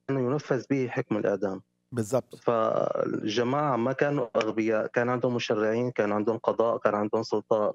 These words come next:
Speaker 1: سلطات، آه، تنفيذية
Speaker 2: مهم.
Speaker 1: قوية. كيف بيخلطوا بين، بين شخصين؟
Speaker 2: مم.
Speaker 1: شيء غريب.
Speaker 2: ما هو، ما هو برضو
Speaker 1: شكرًا،
Speaker 2: قال لك
Speaker 1: شكرًا،
Speaker 2: شكرًا
Speaker 1: شكرًا
Speaker 2: ليك يا
Speaker 1: دكتور.
Speaker 2: أخ جورج، شكرًا ليك.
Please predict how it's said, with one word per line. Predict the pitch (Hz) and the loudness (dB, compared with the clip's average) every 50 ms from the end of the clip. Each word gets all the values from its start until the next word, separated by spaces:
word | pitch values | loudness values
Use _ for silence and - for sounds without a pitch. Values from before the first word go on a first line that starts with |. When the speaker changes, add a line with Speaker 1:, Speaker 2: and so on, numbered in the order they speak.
| - | -4
Speaker 1:
سلطات، | - - - - 107 - _ 113 113 110 - _ _ 110 | -12 -12 -10 -10 -10 0 _ 0 0 0 -4 _ _ -2
آه، | 107 107 104 104 101 107 110 113 - _ _ _ _ _ _ _ _ - - - | 0 2 0 0 0 0 -2 -4 -6 _ _ _ _ _ _ _ _ -20 -4 -2
تنفيذية | 113 113 - - 117 107 101 107 123 127 127 | -2 -2 -2 -2 -4 -4 -2 -2 -2 -2 -2
Speaker 2:
مهم. | 117 - | -2 0
Speaker 1:
قوية. | - 117 113 131 180 202 110 | 0 0 2 2 2 0 -2
كيف | - - 151 151 139 - 135 | 0 -2 -2 -4 -2 -4 -6
بيخلطوا | 123 - - 139 127 120 - - 135 113 | -6 -6 -6 -6 -8 -8 -4 -2 -2 0
بين، | 107 113 113 117 113 104 104 107 - | 0 0 0 0 -2 -4 -4 -8 -8
بين | - - 113 117 113 113 107 107 107 107 107 | -4 -2 -2 0 0 -2 0 0 0 0 -2
شخصين؟ | - - 110 - - - 117 113 107 98 98 - _ _ _ _ _ _ _ - | -2 -4 -4 -6 -2 -2 -2 0 0 -4 -6 -8 _ _ _ _ _ _ _ -8
Speaker 2:
مم. | 139 127 113 | -6 -6 -4
Speaker 1:
شيء | 101 139 135 123 | -2 -2 -2 0
غريب. | 110 117 120 123 113 107 - _ _ _ _ _ _ _ _ _ | 0 0 0 -2 -4 -4 -8 _ _ _ _ _ _ _ _ _
Speaker 2:
ما | - 147 - - | -4 -4 0 2
هو، | 143 135 127 113 - - - - - - _ _ _ - | 2 2 2 0 -2 -10 -16 -18 -18 -20 _ _ _ -8
ما | - 143 135 | 0 2 2
هو | 131 139 143 139 135 | 4 4 4 4 2
برضو | - - 131 135 143 147 | 0 0 4 6 6 6
Speaker 1:
شكرًا، | 143 135 143 139 131 131 120 123 | 6 2 2 2 2 2 4 6
Speaker 2:
قال | 127 131 139 135 | 6 6 8 6
لك | 135 123 | 6 4
Speaker 1:
شكرًا، | 120 110 101 - 107 107 107 | 2 0 -2 -2 -2 0 2
Speaker 2:
شكرًا | 107 151 | 2 2
Speaker 1:
شكرًا | 151 - 147 127 | 4 6 6 6
Speaker 2:
ليك | 120 123 131 123 - - | 6 4 4 2 2 0
يا | 123 | 0
Speaker 1:
دكتور. | |
Speaker 2:
أخ | - - 120 | 0 0 -4
جورج، | 113 117 113 104 | -4 -4 -4 -4
شكرًا | 98 - - - 135 120 - 123 113 | -6 -12 -10 -8 -8 -6 -4 -4 -4
ليك. | 110 110 107 104 - _ | -2 -4 -4 -8 -10 _